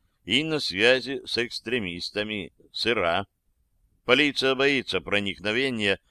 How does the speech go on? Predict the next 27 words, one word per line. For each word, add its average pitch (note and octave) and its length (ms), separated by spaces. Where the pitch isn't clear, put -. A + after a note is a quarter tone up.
в - 40
свои B2+ 360
ряды B2+ 500
не B2+ 200
русских B2 440
агентов, F2+ 600
а B2+ 180
осведомителей C3+ 1160
и G#2+ 80
боевиков G2+ 600
ира. C#2+ 300
Вот F#3+ 260
так G3+ 220
он E3+ 180
и B2+ 40
оказался A2+ 520
в - 40
полиции. G2 640
А B2 220
дальше? E3+ 360
Через B2 300
полгода E3+ 420
его A2+ 180
стали A2+ 280
воспринимать G#2 720
как G2+ 180
своего. G#2 500